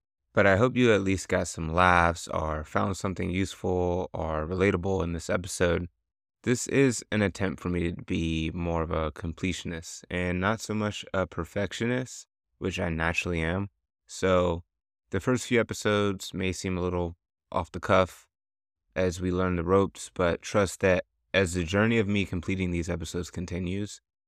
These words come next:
and this becomes m-, a more consistent part of the brand, things will naturally get better and closer to perfection and more dialed in and just eventually kick ass. And that pretty much goes for anything. So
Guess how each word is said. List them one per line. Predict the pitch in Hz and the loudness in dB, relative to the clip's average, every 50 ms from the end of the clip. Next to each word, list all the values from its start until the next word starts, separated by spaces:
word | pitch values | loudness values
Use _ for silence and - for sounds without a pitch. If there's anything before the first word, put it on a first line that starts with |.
| _ _ | _ _
and | - - 92 90 87 85 82 85 85 82 | -6 -2 0 2 2 2 0 0 -2 -2
this | 98 92 - | -2 -2 -2
becomes | - - 90 - 104 92 90 90 82 82 | -4 -6 -4 -2 0 0 0 -2 -4 -6
m-, | - 90 90 - - _ | -8 -8 -8 -8 -6 _
a | 87 87 87 85 | 0 0 2 2
more | 85 87 90 87 | 0 0 -2 -2
consistent | - - 87 - - - 95 85 - - - - | -2 -4 -8 -8 -6 -8 -8 -8 -6 -8 -10 -8
part | - - 87 87 | -4 -2 0 0
of | 90 85 | -2 -4
the | - - | -6 -10
brand, | - - 90 95 95 104 123 135 131 - _ _ _ _ _ _ _ _ _ | -10 -8 -6 -2 -2 -2 -2 -2 -6 -10 _ _ _ _ _ _ _ _ _
things | - 101 104 107 95 - | -2 0 0 0 0 0
will | 104 104 104 98 87 | 0 2 2 0 0
naturally | 90 90 90 92 95 - - - 98 95 92 92 90 90 87 85 - _ _ _ _ _ _ | -2 -2 0 0 0 -2 -2 -2 0 0 2 2 2 0 -2 -6 -10 _ _ _ _ _ _
get | - 92 85 | -4 -4 -2
better | - 90 90 80 76 87 - _ _ _ _ _ _ _ _ | 0 0 0 0 -2 -6 -10 _ _ _ _ _ _ _ _
and | - 92 92 90 87 82 - | -2 0 0 0 0 -2 -2
closer | - 101 95 95 - - 92 90 | 0 0 0 0 0 -4 -6 -6
to | - - 87 | -6 -8 -6
perfection | - 87 82 - 95 90 90 - - - 90 87 - - | -6 -8 -2 0 0 0 0 -2 -4 -2 -2 -2 -2 -2
and | 87 87 87 | -2 -2 -2
more | 87 90 92 92 92 87 | -2 -2 0 0 0 0
dialed | 82 90 87 87 87 90 87 87 | 0 0 0 0 0 -2 -2 -2
in | 87 87 87 85 87 - | 0 0 0 0 -2 -2
and | - 92 90 90 85 | -2 -2 0 0 0
just | 92 90 - | -2 -4 -4
eventually | - 95 90 95 98 101 - - 104 98 | -4 -4 0 0 0 0 0 -2 -2 -2
kick | 92 - 98 92 85 | -2 -2 -4 -2 0
ass. | 90 87 85 80 78 - - - - | 0 0 0 0 -2 -6 -10 -10 -6
And | - 90 87 87 85 85 85 85 - _ _ _ _ _ _ _ _ _ _ _ _ _ | -2 0 0 0 0 0 -2 -4 -8 _ _ _ _ _ _ _ _ _ _ _ _ _
that | - 95 101 - | 0 0 0 0
pretty | - 120 127 | 0 0 0
much | 123 120 117 - | 0 0 0 0
goes | - 107 101 | 0 0 0
for | - - 92 | 0 0 0
anything. | 90 87 80 - 82 82 78 80 92 _ _ _ _ _ _ _ _ | 0 0 -2 -2 -4 -8 -8 -10 -14 _ _ _ _ _ _ _ _
So | - - - 104 101 98 95 95 95 92 92 92 | -16 -6 0 4 4 6 6 6 4 2 0 -4